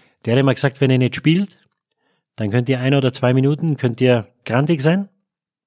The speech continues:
dann ist vorbei und dann unterstützt ihr die Mannschaft und dann macht ihr das, was ihr zu tun habt.“ Und an diese Worte habe ich mich erinnert. Und dann ist es ja so, dass es kann sich ja einer verletzen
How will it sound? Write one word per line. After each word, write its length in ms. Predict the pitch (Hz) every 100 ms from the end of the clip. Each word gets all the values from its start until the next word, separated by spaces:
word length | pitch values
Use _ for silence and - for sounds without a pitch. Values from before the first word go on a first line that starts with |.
| _ _ _ _ _
dann 140 | 110 117
ist 120 | 117
vorbei 520 | 113 113 135 180 - _
und 200 | - 110
dann 120 | 113
unterstützt 540 | 113 104 104 147 - -
ihr 80 |
die 80 | 110
Mannschaft 400 | 107 135 139 -
und 80 | 113
dann 100 | 110
macht 220 | 113 -
ihr 80 | 113
das, 260 | 117 123 120
was 120 | 107
ihr 240 | 113 98 _ _
zu 120 | -
tun 200 | 110 113
habt.“ 160 | 98 - _ _ _ _ _ _ _ _ _ _
Und 100 | 107
an 120 | 104
diese 260 | 131 127 117
Worte 240 | 131 127
habe 120 | 120
ich 80 | 107
mich 400 | 117 104 - _ _
erinnert. 560 | - 104 120 95 - - -
Und 280 | 107 107
dann 100 | 135
ist 160 | 151 160
es 120 | 147
ja 100 | 139
so, 240 | 110 131 175
dass 420 | 170 139 - - _ _ _ _ _ -
es 160 | -
kann 180 | 131 143
sich 120 | 139
ja 80 | 131
einer 160 | 131 110
verletzen 640 | 113 139 - 160 151 143